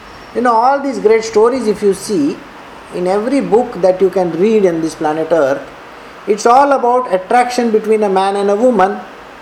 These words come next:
but also the attachment between them. The story of Cleopatra,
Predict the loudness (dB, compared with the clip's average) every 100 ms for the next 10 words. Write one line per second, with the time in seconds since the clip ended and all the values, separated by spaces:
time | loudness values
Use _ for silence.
0 | 0 2 2 -2 -14 -18 -20 -20 -20 -12
1 | 0 2 2 2 2 2 2 0 -2 -2
2 | -2 0 0 0 0 -2 -6 -14 -20 -20
3 | -20 -20 -20 -20 -20 -20 -20 -20 -20 -20
4 | -20 -20 -20 -20 -20 -20 -20 -20 -20 -20
5 | -20 -20 -20 -10 -6 0 2 4 2 0
6 | 0 2 0 2 -2